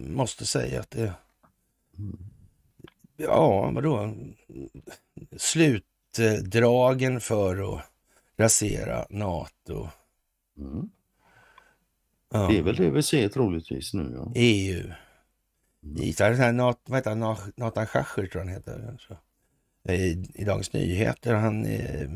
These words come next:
Speaker 1: mycket, han är ofta på Netanyahu nu och såna grejer.
Speaker 2: Okej.
Speaker 1: Mm.
Speaker 2: Ja.
Speaker 1: Ja.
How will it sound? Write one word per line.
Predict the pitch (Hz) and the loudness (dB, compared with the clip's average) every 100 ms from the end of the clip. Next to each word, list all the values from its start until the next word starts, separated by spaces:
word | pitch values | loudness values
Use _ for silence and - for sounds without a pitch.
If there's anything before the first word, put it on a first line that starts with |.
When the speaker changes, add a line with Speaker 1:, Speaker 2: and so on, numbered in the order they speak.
| - | -10
Speaker 1:
mycket, | 73 113 104 _ _ _ - 135 104 - | -4 -2 -2 _ _ _ -2 0 0 -2
han | 113 | -4
är | 110 | -2
ofta | 117 - 113 | -2 -2 -4
på | 92 90 | -4 -6
Netanyahu | 95 - - 104 - - 95 | -6 -8 -10 -8 -8 -10 -10
nu | 82 | -10
och | 80 | -12
såna | - 92 | -12 -10
grejer. | 90 90 92 95 92 _ _ _ _ _ | -10 -10 -10 -12 -14 _ _ _ _ _
Speaker 2:
Okej. | - 78 - | -6 -4 -4
Speaker 1:
Mm. | 95 95 87 90 90 95 107 _ _ _ _ _ _ _ _ _ _ _ _ _ _ - | -4 -2 -2 -2 -6 -10 -14 _ _ _ _ _ _ _ _ _ _ _ _ _ _ -8
Speaker 2:
Ja. | 71 80 160 156 _ _ _ - _ _ _ - | -4 -2 -2 -6 _ _ _ -20 _ _ _ -4
Speaker 1:
Ja. | 104 90 85 101 | 0 0 -2 -8